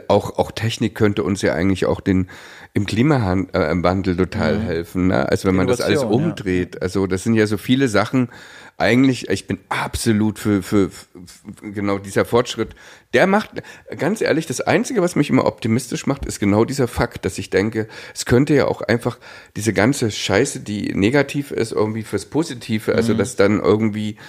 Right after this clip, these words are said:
Speaker 1: wie kann man, ähm, das Wetter gut manipulieren, ohne dass es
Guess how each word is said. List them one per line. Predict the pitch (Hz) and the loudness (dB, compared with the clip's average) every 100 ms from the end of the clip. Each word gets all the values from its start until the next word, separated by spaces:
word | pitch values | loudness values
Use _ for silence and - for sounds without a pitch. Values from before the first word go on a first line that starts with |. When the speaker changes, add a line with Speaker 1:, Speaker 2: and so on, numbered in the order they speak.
| - - | -20 -6
Speaker 1:
wie | 104 | -4
kann | 113 110 | 0 2
man, | 110 107 101 92 | 4 2 2 2
ähm, | 98 98 101 - | 2 2 -2 -4
das | - 101 - - | -2 -2 -4 -10
Wetter | 95 90 107 104 | -2 0 2 0
gut | - 151 175 - | 0 -2 -2 -4
manipulieren, | 101 104 107 120 110 117 113 | -2 -2 -2 -2 0 0 0
ohne | 110 131 | 2 2
dass | 120 113 | 2 -2
es | 110 | -8